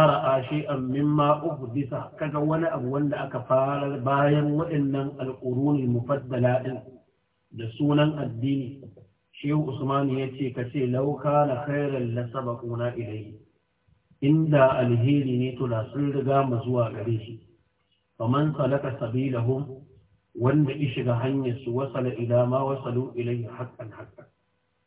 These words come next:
Za su kai zuwa ga abin da ya kai zuwa gare shi da gaske, da gaske. "Wa man adala anhu qila lahu suqan suqan." Da ka kauce ma hanyar su, za a ce maka, to, tir,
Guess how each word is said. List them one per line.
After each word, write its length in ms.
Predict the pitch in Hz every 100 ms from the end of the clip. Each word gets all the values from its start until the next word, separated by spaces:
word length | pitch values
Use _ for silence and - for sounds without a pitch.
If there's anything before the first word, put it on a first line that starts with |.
| -
Za 160 | 123 -
su 80 | 147
kai 160 | 135 127
zuwa 220 | 139 131 117
ga 60 | 117
abin 300 | 113 127 123
da 100 | 117
ya 100 | 120
kai 200 | 131 123
zuwa 260 | 127 117 113
gare 240 | 107 120 120
shi 320 | 123 113 - - _ _ _ _
da 140 | 120
gaske, 480 | 120 117 - 139 135
da 80 | 123
gaske. 340 | 107 101 - 117
"Wa 100 | 120
man 160 | 135
adala 440 | 147 120 131 127 123
anhu 320 | 131 131 117 -
qila 240 | 139 127
lahu 320 | 127 131 123 110
suqan 320 | 135 - 110 -
suqan." 260 | 117 113 117 - _ _ _
Da 80 | -
ka 200 | 120 151 160
kauce 240 | 156 156
ma 120 | 131 120
hanyar 240 | 131 123
su, 80 | 117
za 100 | 120
a 120 | 117
ce 140 | 117 113
maka, 240 | 113 117
to, 240 | 113 110 -
tir, 220 | - 151